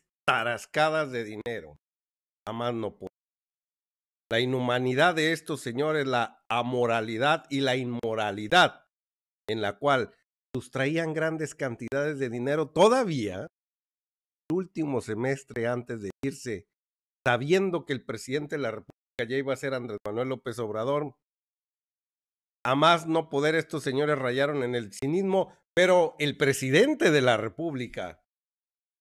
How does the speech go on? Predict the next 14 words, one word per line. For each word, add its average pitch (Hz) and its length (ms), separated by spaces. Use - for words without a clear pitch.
no 170 100
dice 160 580
Actos 143 300
de 135 120
corrupción 135 480
se 143 100
pagarán 139 680
ahora 139 360
sí 156 280
en 147 100
este 151 300
momento 139 760
con 92 140
cárcel. 107 640